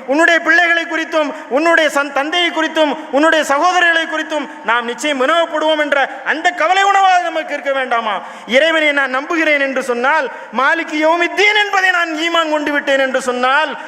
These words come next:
அந்த மாலிக் யௌமித்தீன் என்னை நாளை மறுமையிலே நிறுத்தி விசாரணை செய்யப்படும் போது நான் எப்படி என் குடும்பம் குறித்து சாட்சி சொல்லுவேன்?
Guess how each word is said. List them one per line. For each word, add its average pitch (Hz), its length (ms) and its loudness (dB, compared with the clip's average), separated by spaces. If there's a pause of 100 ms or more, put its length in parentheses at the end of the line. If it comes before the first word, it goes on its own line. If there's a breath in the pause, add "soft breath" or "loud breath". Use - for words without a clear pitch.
(140 loud breath)
அந்த 294 220 0
மாலிக் 330 480 0
யௌமித்தீன் 330 640 -2
என்னை 311 280 2
நாளை 311 240 2
மறுமையிலே 311 480 0
நிறுத்தி 339 340 0
விசாரணை 381 440 0
செய்யப்படும் 311 520 -4
போது 277 320 4 (220 loud breath)
நான் 262 200 2
எப்படி 302 300 0
என் 330 140 0
குடும்பம் 359 320 0
குறித்து 320 360 -2 (140)
சாட்சி 349 380 -2
சொல்லுவேன்? 302 800 -2